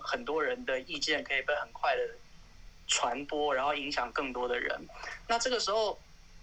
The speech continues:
是没有错，我们做，如果开始变成有一些知名度以后，我们或许应该会对那些有知名度的人有一些期待，就是说你应该要小心一点。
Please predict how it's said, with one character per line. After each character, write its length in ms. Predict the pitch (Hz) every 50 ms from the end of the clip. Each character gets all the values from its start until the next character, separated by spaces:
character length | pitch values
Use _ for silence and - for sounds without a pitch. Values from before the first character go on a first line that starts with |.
| - - - - - - - - -
是 240 | - - - 285 240
没 100 | 170 196
有 80 | 208 175
错， 220 | - - 226 202
我 180 | 165 143 139 131
们 180 | 131 147 147 - - - - - - - - - -
做， 320 | - - 247 214 190 175 -
如 120 | 190 190
果 140 | 214 240 196
开 180 | - - 214 202
始 200 | - - 170 151
变 240 | - 208 190 185 -
成 280 | - 143 143 139 147
有 160 | 147 135 135
一 40 | 147
些 120 | 156 165 160
知 200 | 156 - 165 160
名 160 | 151 131 135
度 180 | - 151 135
以 20 | 131
后， 240 | 135 147 135 127 - - - - - - - -
我 120 | - - 131
们 80 | 143 170
或 120 | 226 196
许 140 | - - 135
应 140 | 143 156 156
该 360 | 165 165 170 170 175 180 185 - - - - - - - -
会 140 | - 196 180
对 200 | 180 180 180 175
那 100 | 175 170
些 100 | 170 175
有 140 | 170 151 131
知 220 | - - 160 165
名 180 | - 147 139 147
度 140 | 180 165 156
的 80 | 135
人 100 | 131 135
有 100 | 127 117
一 40 | 120
些 180 | 120 151 156 151
期 320 | - - - - 127 117 -
待， 260 | - 143 123 - - -
就 80 | 139
是 60 | 143 139
说 180 | 143 139 139
你 140 | 139 135 123
应 100 | 123 139
该 140 | 151 147 151
要 140 | 156 143 117
小 200 | - - 120 120
心 320 | - - 131 127 127 131
一 40 | 131
点。 180 | - - -